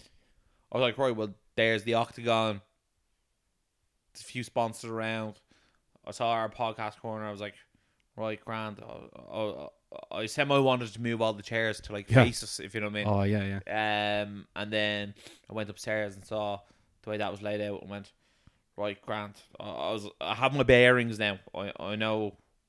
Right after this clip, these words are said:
Speaker 1: where everything is. I'm comfortable. I sort of, it's one of those
Speaker 2: Yeah.
Speaker 1: things where you wanna sort of walk around and be a fan, but you also have to get your own work done as well.
Speaker 2: Yeah, yeah, yeah.
Speaker 1: So I went around,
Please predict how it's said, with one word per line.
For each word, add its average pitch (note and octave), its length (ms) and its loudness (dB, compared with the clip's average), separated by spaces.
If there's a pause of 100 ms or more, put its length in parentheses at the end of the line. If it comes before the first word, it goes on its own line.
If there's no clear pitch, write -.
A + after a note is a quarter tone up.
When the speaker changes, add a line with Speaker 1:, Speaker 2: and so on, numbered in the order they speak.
(160)
Speaker 1:
where A2+ 180 2
everything A2 320 -4
is. G#2 340 -2 (600)
I'm G2 80 -18
comfortable. G#2+ 460 -6
I A2 60 0
sort F3+ 220 4
of, B2+ 200 0 (280)
it's C3 200 -4
one F#3+ 100 -2
of - 20 -2
those A3 120 4
Speaker 2:
Yeah. - 40 4
Speaker 1:
things E3+ 200 2
where B2+ 240 0 (300)
you B2 80 -6
wanna E3+ 120 -2
sort F#3+ 160 2
of C#3+ 40 2
walk C#3 240 4
around B2+ 120 2
and A#2 100 -2
be A#2 100 2
a G#2+ 40 0
fan, A#2 340 0
but A2 100 -4
you A2+ 60 2
also A#2 280 0 (300)
have - 200 -8
to - 40 -20
get A#2 120 -6
your G#2+ 140 0
own A2 200 -2
work G#2+ 200 -2
done G#2 160 -8
as G2 100 -10
well. A2 220 -4 (100)
Speaker 2:
Yeah, A2 400 10
yeah, F2+ 220 0
yeah. F2 40 -6
Speaker 1:
So G2+ 540 2 (460)
I A2 60 2
went C3+ 240 8
around, A#2 540 2